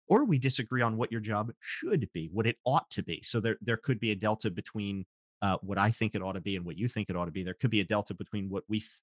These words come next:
agree it ought to be and what it actually is in reality, in which case, okay, that's a problem we need to go solve too. So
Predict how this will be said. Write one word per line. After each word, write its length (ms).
agree 560
it 100
ought 220
to 100
be 340
and 180
what 140
it 140
actually 480
is 260
in 140
reality, 540
in 100
which 220
case, 260
okay, 340
that's 240
a 40
problem 400
we 100
need 160
to 60
go 120
solve 360
too. 260
So 240